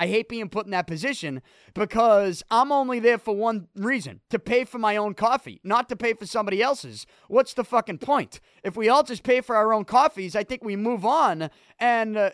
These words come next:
you know, li-, life goes on. And my advice to these people who begin that process of paying for the person behind them,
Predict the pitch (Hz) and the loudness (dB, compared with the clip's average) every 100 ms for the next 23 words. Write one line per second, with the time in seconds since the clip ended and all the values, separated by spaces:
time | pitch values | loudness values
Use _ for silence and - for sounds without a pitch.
0 | 202 226 202 180 214 240 - 214 285 339 | -4 -2 -2 -2 -2 -2 -4 2 2 2
1 | - 190 160 165 175 240 226 175 254 330 | -2 -2 0 -2 0 0 0 0 2 2
2 | - 269 240 - 254 294 226 170 - _ | -2 -8 -8 -8 -8 -6 -4 -4 -6 _
3 | _ 240 277 240 175 196 208 196 330 359 | _ -4 -2 -4 -6 -8 -6 -4 -2 2
4 | 262 - 233 285 262 214 202 202 - 269 | 0 2 2 2 0 -6 -6 -10 -6 -6
5 | 311 214 220 269 277 247 196 180 277 381 | -6 -2 0 2 2 0 0 2 2 2
6 | 185 135 151 | 0 -4 -10